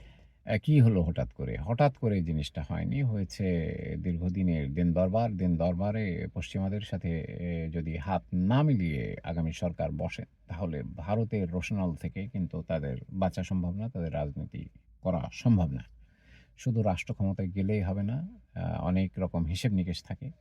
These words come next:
সেই সব হিসাব নিকেশে বিএনপি মোটামুটি বিজয় লাভ করলেন এবং আগামী রাষ্ট্র ক্ষমতায় তারা আসছেন। এটা বাংলাদেশের জনগণের কাছে যেমন স্পষ্ট, তেমনি, আহ, যারা চিন্তাভাবনা করছেন, তাদের কাছে স্পষ্ট।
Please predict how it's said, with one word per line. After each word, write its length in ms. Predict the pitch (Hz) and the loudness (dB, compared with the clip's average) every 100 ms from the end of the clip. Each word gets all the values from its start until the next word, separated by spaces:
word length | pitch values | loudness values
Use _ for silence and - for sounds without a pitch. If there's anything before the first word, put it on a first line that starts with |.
| _ _ - _ _ | _ _ -20 _ _
সেই 180 | - 139 | 2 4
সব 160 | 139 | 4
হিসাব 280 | 113 101 117 | 2 2 0
নিকেশে 540 | 98 90 87 - 131 73 | 0 0 -2 -2 -4 -4
বিএনপি 540 | 95 87 73 78 - - | 0 0 0 -4 -6 -2
মোটামুটি 420 | 95 82 82 78 | -2 0 -2 -2
বিজয় 340 | 80 92 101 | 0 2 2
লাভ 200 | 104 98 95 | 2 0 -2
করলেন 320 | 95 90 95 - | -4 -4 -4 -4
এবং 300 | 92 87 85 | -2 0 2
আগামী 400 | 87 87 85 82 - | 0 0 0 -2 -6
রাষ্ট্র 440 | 87 85 - - | -4 -4 -4 -4
ক্ষমতায় 300 | 92 87 85 | -2 -2 -2
তারা 200 | 87 82 | -4 -4
আসছেন। 400 | 80 - - 85 | -6 -8 -6 -6
এটা 220 | - 92 90 | -6 -4 -2
বাংলাদেশের 600 | 90 87 80 80 92 82 | 0 0 -2 -4 -6 -2
জনগণের 540 | 101 110 113 117 120 | 2 4 4 4 2
কাছে 320 | - 107 - | -2 -4 -2
যেমন 340 | 98 92 87 87 | -2 -2 -2 -4
স্পষ্ট, 520 | - - 95 - - 123 - - - - _ | -6 -4 -2 -2 -4 -6 -8 -20 -20 -20 _
তেমনি, 440 | 156 147 139 123 127 - - _ - | 4 6 6 6 2 -10 -20 _ 2
আহ, 200 | 107 107 | 4 6
যারা 240 | 110 107 | 6 6
চিন্তাভাবনা 480 | 117 107 101 98 95 | 4 2 2 2 0
করছেন, 280 | 82 98 90 | 0 -2 0
তাদের 220 | 78 76 | 0 -2
কাছে 200 | 73 - | -4 -6
স্পষ্ট। 340 | - - - | -6 -10 -12